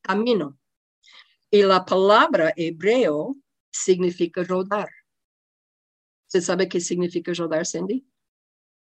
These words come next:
¿No? Y, <laughs> y yo, yo,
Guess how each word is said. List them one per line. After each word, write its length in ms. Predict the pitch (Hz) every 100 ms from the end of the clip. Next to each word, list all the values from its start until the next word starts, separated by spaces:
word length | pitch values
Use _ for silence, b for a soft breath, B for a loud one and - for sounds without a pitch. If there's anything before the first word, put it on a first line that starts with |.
| -
¿No? 220 | 180 196 -
Y, 220 | - 202 196
<laughs> 560 | 214 - - 330 269 _ B B B B _ _ -
y 520 | 226 214 202 196 214
yo, 240 | 254 277
yo, 400 | - 220 247 240